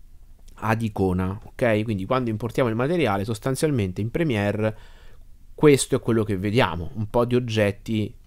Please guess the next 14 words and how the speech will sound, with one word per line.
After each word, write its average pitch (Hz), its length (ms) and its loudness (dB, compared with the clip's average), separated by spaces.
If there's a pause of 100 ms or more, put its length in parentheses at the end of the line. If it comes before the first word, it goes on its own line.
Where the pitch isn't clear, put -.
(200)
ok? 117 680 -2
Anche 120 380 -4
di 104 80 -4
anteprima, 104 680 -4 (920)
passandoci 104 520 0
con 104 120 0
il 104 100 0
mouse 92 520 -4 (280)
possiamo 104 440 -2
già 104 200 2
vedere 101 360 0
qualcosina 95 600 -4 (960)
in 123 140 6
anteprima. 90 540 0